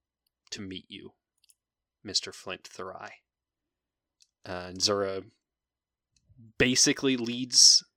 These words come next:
the way off of the, you know, through the front gate, off the property. And then she says, "I'll be seeing you, Flint Thurai," and just walks away from you.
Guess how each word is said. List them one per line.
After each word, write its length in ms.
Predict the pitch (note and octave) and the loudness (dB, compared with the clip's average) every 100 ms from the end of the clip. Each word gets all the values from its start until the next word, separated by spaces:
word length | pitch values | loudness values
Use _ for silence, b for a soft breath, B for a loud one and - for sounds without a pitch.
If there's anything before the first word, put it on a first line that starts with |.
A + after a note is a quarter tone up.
| - | -2
the 120 | A#2 | 0
way 460 | A#2 A#2 B2 B2 - _ _ _ _ - | 2 2 0 -6 -12 _ _ _ _ -2
off 260 | A2 - | 0 0
of 180 | A2 G#2 | -4 -6
the, 120 | A2+ | -4
you 80 | A2 | -2
know, 100 | G#2 | -2
through 260 | - A#2+ A2+ | 0 0 0
the 80 | |
front 340 | A2+ A2+ A2 - | 0 -2 -2 0
gate, 280 | G#2 G2 - | 0 0 -2
off 220 | G2 F#2+ | -2 -2
the 80 | A2+ | -4
property. 520 | - F#2+ F2 F#2+ F#2 b b b b b b b _ _ _ _ _ _ - | -4 -4 -4 -8 -10 b b b b b b b _ _ _ _ _ _ -4
And 100 | A2 | 0
then 120 | A#2+ | 2
she 200 | A#2+ C#3 | 4 4
says, 580 | C3 D3 C#3+ C3+ - - _ _ _ _ _ _ _ _ _ _ _ _ _ _ _ _ _ - | 4 4 2 2 0 -4 _ _ _ _ _ _ _ _ _ _ _ _ _ _ _ _ _ -2
"I'll 120 | G#3 | 4
be 100 | D#3+ | 6
seeing 340 | - B2 A2 | 6 4 2
you, 280 | G#2+ G#2 G#2+ _ _ _ _ _ _ _ | 0 -2 -4 _ _ _ _ _ _ _
Flint 280 | - G#2+ - | -6 -4 -4
Thurai," 500 | - F#2 F2+ F#2 - B B B B _ _ _ - | -6 -6 -6 -8 -10 B B B B _ _ _ 0
and 100 | C#3+ | 6
just 180 | D3 A#2 | 6 4
walks 440 | G#2 G#2+ - - | 4 4 4 2
away 240 | A2+ F#2 | 2 -2
from 240 | F2 - F2 | -6 -10 -12
you. 120 | - | -14